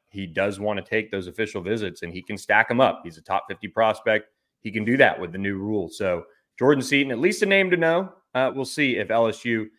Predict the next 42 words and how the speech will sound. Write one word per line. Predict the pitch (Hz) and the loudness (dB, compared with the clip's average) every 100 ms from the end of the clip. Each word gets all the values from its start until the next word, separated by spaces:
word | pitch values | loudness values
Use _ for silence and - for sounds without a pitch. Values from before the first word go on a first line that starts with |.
| _ _ _ | _ _ _
can, | 117 107 | -2 -2
uh, | 101 98 95 92 - _ _ | -2 -2 -2 -6 -10 _ _
you | 117 | -8
know, | 98 | -8
kinda | 107 101 | -6 -8
shake | - 107 - | -4 -6 -4
things | 104 92 101 | -8 -4 -4
up | 104 - | -4 -4
there | 95 90 | -4 -4
and, | 87 - | -6 -10
and | 92 90 | -10 -6
get | 95 90 | -4 -4
him. | 104 104 90 - _ _ _ _ _ - | -2 -2 -4 -10 _ _ _ _ _ 0
Let's | 135 147 | 2 2
go | - 160 208 233 | 6 8 10 6
to | - 175 151 143 139 - | 2 4 4 4 0 -2
a | 123 | 0
guy | 117 123 127 120 | 2 4 4 2
who | 127 | 2
would | 120 117 | 0 0
be | 117 113 107 | -2 -2 0
going | 110 151 127 | 2 4 4
up | 123 113 | 2 0
against, | 95 92 117 - - _ | -4 -6 -8 -16 -20 _
uh, | 110 110 | -4 -2
Jordan | 120 135 120 | 0 -2 -2
Seaton, | 104 127 123 127 123 | -6 -4 -4 -4 -2
whether | 117 120 | 0 -2
it | 101 | -2
be | 117 110 110 110 | -4 -4 -6 -8
in | 110 104 | -8 -2
games | 139 156 156 127 | 0 0 -4 -4
or | - 151 147 139 | 2 6 6 4
on | 127 127 | 2 0
the | 123 | 0
other | 123 | -2
side | 120 123 | 0 0
of | 117 | 0
the | 107 | 0
ball | 120 120 | 0 0
in | 117 90 | -6 -6
practice, | 127 131 131 - 107 - | -2 0 0 -4 -6 -8